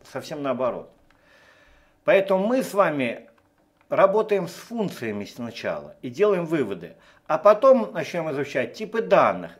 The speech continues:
и уже делать некие действия с функциях. Вот, например, вот это могли быть комментарии.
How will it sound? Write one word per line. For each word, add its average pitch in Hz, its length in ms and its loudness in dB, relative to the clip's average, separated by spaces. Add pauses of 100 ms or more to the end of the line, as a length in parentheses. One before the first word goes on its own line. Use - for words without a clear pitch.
и 180 80 -4
уже 175 680 2
делать 143 440 0
некие 156 360 -6
действия 202 520 -6
с - 80 -12
функциях. 170 580 -8 (520)
Вот, 185 160 -2
например, 226 460 2
вот 214 200 -2
это 247 240 4
могли 165 380 2
быть 131 340 -6 (800)
комментарии. 139 920 -2